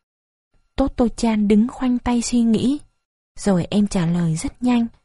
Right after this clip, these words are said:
"Thưa thầy, được ạ, em sẽ không cài nơ này khi đi học nữa." Thầy hiệu trưởng nói, "Cảm ơn em."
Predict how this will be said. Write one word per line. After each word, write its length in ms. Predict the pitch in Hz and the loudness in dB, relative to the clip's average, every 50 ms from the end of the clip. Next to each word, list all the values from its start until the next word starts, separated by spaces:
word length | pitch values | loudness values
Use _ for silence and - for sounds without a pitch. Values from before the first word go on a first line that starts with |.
| _ _ _ _ _ _ _ _ _ _ _ | _ _ _ _ _ _ _ _ _ _ _
"Thưa 120 | 320 339 | 4 4
thầy, 340 | 330 - 294 269 233 208 180 - _ _ _ _ _ _ | 4 4 2 2 2 0 -2 -4 _ _ _ _ _ _
được 320 | 214 214 247 247 220 - | 0 4 4 4 4 4
ạ, 200 | 226 226 220 - - _ _ _ _ _ _ _ _ _ _ _ | 0 0 0 -2 -4 _ _ _ _ _ _ _ _ _ _ _
em 220 | - 240 254 247 240 | 2 2 4 4 2
sẽ 120 | - - | 0 -2
không 240 | - - 294 285 277 | -2 -2 -2 -2 0
cài 220 | - 262 247 233 | 2 2 4 4
nơ 220 | 220 233 262 262 262 | 4 4 4 4 4
này 200 | 262 247 226 208 | 4 4 2 2
khi 240 | - - - 294 | 0 0 -2 0
đi 140 | 254 277 277 | 2 2 0
học 260 | 269 262 233 - - | 2 0 -2 0 2
nữa." 280 | 214 226 - - 320 381 - - _ _ _ _ _ _ _ _ _ _ _ _ _ _ _ _ _ _ | 0 2 4 2 0 0 0 -8 _ _ _ _ _ _ _ _ _ _ _ _ _ _ _ _ _ _
Thầy 160 | - - 196 175 | -6 -2 -2 0
hiệu 180 | 175 175 - - | 0 -2 -4 -6
trưởng 340 | - - 202 208 175 151 156 | -6 -2 0 0 0 0 -2
nói, 320 | 156 147 160 165 180 202 240 - _ _ _ _ _ _ _ _ _ _ _ _ _ _ _ _ _ _ _ _ _ - - | -4 -4 -4 -4 -6 -6 -8 -12 _ _ _ _ _ _ _ _ _ _ _ _ _ _ _ _ _ _ _ _ _ -18 -8
"Cảm 220 | - 208 202 214 247 | -4 -2 -2 0 0
ơn 200 | 269 269 262 262 | 0 0 0 0
em." 320 | 254 254 254 262 262 240 | 0 2 2 2 0 0